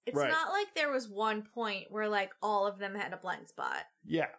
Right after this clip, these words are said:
Speaker 2: like,
Speaker 1: So
Speaker 2: every
Speaker 1: at least all of her clan would have seen this bear moving.
Speaker 2: Right.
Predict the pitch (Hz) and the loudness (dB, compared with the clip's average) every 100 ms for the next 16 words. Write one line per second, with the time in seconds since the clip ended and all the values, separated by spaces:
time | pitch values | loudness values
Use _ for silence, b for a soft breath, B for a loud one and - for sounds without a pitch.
0 | _ 139 143 135 165 - - 359 440 - | _ 0 0 2 2 4 2 0 0 2
1 | 262 294 320 320 247 254 254 - 196 - | 2 4 2 0 -2 0 0 -2 -6 -4
2 | - 190 - _ _ _ 247 262 254 - | -8 -10 -20 _ _ _ 0 4 2 2
3 | 285 254 254 - 208 190 170 - 107 143 | -2 -2 -4 0 0 0 -2 -10 -14 -14
4 | 208 214 _ 269 196 110 | -18 -20 _ 0 0 -2